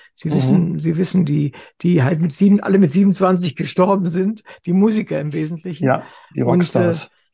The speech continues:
Speaker 1: ja, die Rockstars, genau. Und ich denke, also ich, ich bin, ich bin der defaitistischen Auffassung, dass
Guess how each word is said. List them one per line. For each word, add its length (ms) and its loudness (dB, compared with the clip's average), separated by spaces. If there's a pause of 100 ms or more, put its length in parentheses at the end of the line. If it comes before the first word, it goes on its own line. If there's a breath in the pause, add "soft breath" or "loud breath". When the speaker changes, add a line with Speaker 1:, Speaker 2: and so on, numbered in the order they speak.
(120)
Speaker 1:
ja, 140 2
die 140 2
Rockstars, 500 -6
genau. 360 -6
Und 100 -6
ich 100 -8
denke, 420 -8
also 200 -6
ich, 240 -6
ich 100 -10
bin, 140 -4
ich 100 -4
bin 160 -4
der 140 -4
defaitistischen 920 -6
Auffassung, 520 -6
dass 220 -6